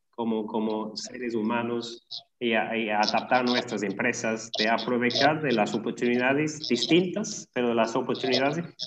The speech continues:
que se presenten. Y, y por eso yo me mantengo positivo, por eso, la verdad, no me cuesta animar el equipo,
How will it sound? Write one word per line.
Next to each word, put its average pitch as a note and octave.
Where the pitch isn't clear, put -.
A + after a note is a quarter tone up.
que A2
se G2+
presenten. G#2+
Y, C3+
y B2+
por A#2+
eso D#3+
yo C3
me C#3
mantengo A#2
positivo, A#2+
por A2+
eso, C#3
la A#2
verdad, B2+
no C#3+
me D3
cuesta B2+
animar A#2
el A2
equipo, A#2